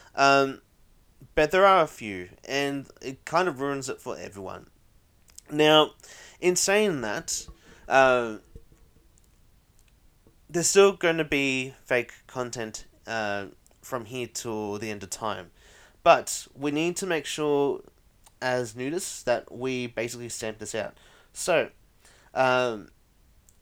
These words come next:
we need to do this by promoting actual nudist content. So people like, uh, uh, Get Naked Australia, love.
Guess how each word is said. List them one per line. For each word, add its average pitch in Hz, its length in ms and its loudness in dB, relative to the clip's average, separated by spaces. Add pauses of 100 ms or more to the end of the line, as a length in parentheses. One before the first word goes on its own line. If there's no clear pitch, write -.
we 175 180 2
need 208 160 0
to 165 80 -10
do 214 180 -4
this 170 380 -6 (100)
by 127 300 2
promoting 135 580 -6 (340)
actual 123 600 -2
nudist 101 280 -12
content. 123 480 -10 (340)
So 135 220 -2
people 160 400 -6
like, 143 300 -2 (320)
uh, 117 240 -2 (540)
uh, 101 360 -6
Get - 140 -6
Naked 127 240 -6
Australia, 165 560 -2 (320)
love. 110 560 4